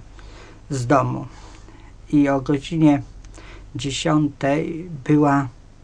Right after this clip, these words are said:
msza święta w kościele świętego, e, Maksymiliana Kolbe. Było poświęcenie sztandaru Huty Aluminium. Jeszcze na tej mszy tam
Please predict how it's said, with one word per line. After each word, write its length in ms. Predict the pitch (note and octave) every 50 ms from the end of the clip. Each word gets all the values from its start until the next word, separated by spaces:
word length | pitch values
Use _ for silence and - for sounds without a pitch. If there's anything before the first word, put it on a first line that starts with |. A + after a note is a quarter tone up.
| - -
msza 480 | C#3+ C3+ C3 B2+ - - - E3+ D#3
święta 680 | D#3 - - - C#3+ C#3+ D3 D3 - - C#3+ C#3 D3+ C#3+ - -
w 120 | - -
kościele 500 | - - C#3+ B2 - - D#3 C#3+ C#3 C3+
świętego, 580 | C3 - - C#3 B2 - D3+ D3 C#3+ D3 C#3+ D3 - - - - - - - - - - - - - - - - -
e, 280 | D3+ C#3+ C#3 C#3+ D3
Maksymiliana 920 | C#3 C3+ C3+ C3 - - - C#3+ C3+ C3+ C#3 C3 C3+ C3+ C3 C3 C3 C3 A#2+
Kolbe. 600 | A#2 - C3 B2+ B2+ B2+ A#2+ C3 C3+ D#3 G#3 G#3 - - - - - - - - - - - - - - - - -
Było 220 | - D3 D3 C#3
poświęcenie 720 | B2+ - E3 D3+ - E3+ D#3 C#3+ C3+ - G3 G3 F#3+ F#3 E3
sztandaru 640 | - - - D#3 D3+ D3+ C#3+ E3 E3+ E3+ E3 E3+ D#3+
Huty 400 | D#3+ - F#3 E3 D#3+ - E3+ D#3+
Aluminium. 600 | D3+ D3+ D#3 D#3 E3 E3+ D3+ B2+ B2 A2 A2 - - - - - - - - - - - - - - - - - - - - - - - - - - - - - -
Jeszcze 240 | F3 D#3+ - - D#3
na 160 | D3 C#3 C3
tej 220 | B2+ - C3 C3+ C3+
mszy 300 | C#3 C3+ - - D#3 C#3+
tam 380 | - C3 B2 B2+ C3+ C#3 C3+